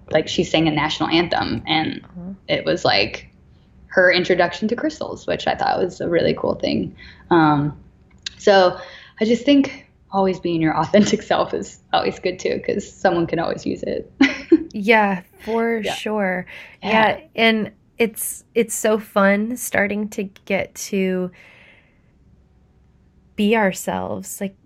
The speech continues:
Speaker 2: when I think about even my own journey, and you probably relate to this too, like, I think back, I think I've been thinking about myself as a child a lot lately, and I'm, like,
Speaker 1: Mm-hmm.
Speaker 2: looking at old pictures of myself and just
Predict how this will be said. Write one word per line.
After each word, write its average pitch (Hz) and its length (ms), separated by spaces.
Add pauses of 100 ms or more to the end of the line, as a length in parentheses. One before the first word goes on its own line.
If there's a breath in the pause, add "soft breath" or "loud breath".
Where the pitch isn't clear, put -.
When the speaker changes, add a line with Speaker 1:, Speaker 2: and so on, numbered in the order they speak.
(360)
Speaker 2:
when 214 180
I 214 120
think 196 260
about 175 400
even 180 680
my 185 240
own 185 180
journey, 175 400
and 180 140
you 190 60
probably 170 340
relate 175 360
to - 80
this 175 160
too, 262 180
like, 220 140 (140)
I 247 160
think 208 260
back, 196 300 (420)
I 208 60
think 262 280
I've 220 100
been 254 140
thinking 226 280
about 190 200
myself 185 340
as 175 140
a 175 60
child 165 480
a 185 40
lot 175 200
lately, 202 340
and 208 100
I'm, 196 80
like, 196 180
Speaker 1:
Mm-hmm. 214 320
Speaker 2:
looking 269 300
at 254 120
old 202 280
pictures 277 500
of 254 60
myself 240 960
and 185 300 (440 loud breath)
just - 400